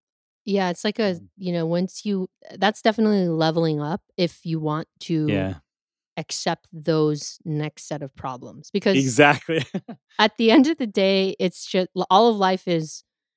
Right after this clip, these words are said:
Speaker 1: this is gonna sound negative, but it's, it's not meant to s-, be negative. All of life is just a string of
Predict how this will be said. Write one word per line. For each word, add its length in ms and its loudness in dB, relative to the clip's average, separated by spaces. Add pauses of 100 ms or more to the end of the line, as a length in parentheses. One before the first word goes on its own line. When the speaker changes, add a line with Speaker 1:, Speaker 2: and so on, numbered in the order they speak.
(340)
Speaker 1:
this 120 2
is 80 0
gonna 160 6
sound 240 2
negative, 340 2
but 120 -2
it's, 320 -12
it's 160 -10
not 180 -4
meant 200 -4
to 80 -8
s-, 140 -16 (100)
be 200 -6
negative. 460 -2 (640)
All 300 4
of 100 0
life 280 0
is 200 -4
just 480 -2
a 100 0
string 360 -2
of 120 -2